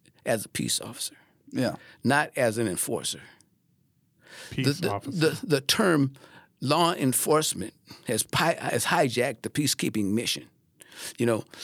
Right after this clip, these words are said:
Speaker 1: um, if you go downtown, there's a memorial to the Saint, to the Min-, a Minnesota memorial to peace officers.
Speaker 3: Mm-hmm.
Speaker 2: Mm-hmm.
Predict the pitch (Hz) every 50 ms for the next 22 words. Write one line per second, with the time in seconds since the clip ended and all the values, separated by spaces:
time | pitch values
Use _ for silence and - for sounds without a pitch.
0 | - - - _ - 127 117 113 113 120 - - 123 113 127 120 139 170 190 180
1 | 165 165 160 147 143 - - 156 131 117 117 117 110 120 120 - 113 104 101 101
2 | 107 113 127 135 147 143 131 117 113 101 101 104 - - - 139 139 - - -
3 | - - 101 95 107 120 120 113 - - - 101 107 117 123 120 - - 117 107
4 | 107 110 107 104 107 117 117 107 110 110 98 98 101 - _ - 113 98 - -
5 | - 90 76 - - - 71 67 - - - - - - - - _ 135 117 92
6 | 107 131 135 131 - - 151 131 131 143